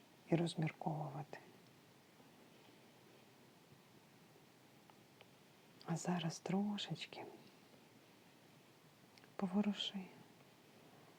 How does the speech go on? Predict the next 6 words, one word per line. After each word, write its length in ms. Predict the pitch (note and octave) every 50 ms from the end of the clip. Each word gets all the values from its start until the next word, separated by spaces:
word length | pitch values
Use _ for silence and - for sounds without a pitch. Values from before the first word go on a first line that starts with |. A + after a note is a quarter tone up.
| - - - -
пальцями 580 | - - - - - - - C#3+ A#2+ - D#3
рук 280 | D3+ - - - - - - - - - - - - - - - - - - - - - - - - - - - - - - - - - -
та 140 | - G#3
ніг. 360 | F3+ D#3+ D3+ A#2+ G#2 - - - - - - - - - - - - - - - - - - - - - - - - - - - - - - - - - - - - - - - - - - - - - - - - - - - - - - - - - - - - - - - - - - - - - - - - - - - - - - - - - - - - - - - - - - -
Ти 120 | - - D3
є? 420 | C3+ A#2+ - D3+ D#3 G3 B3 C4+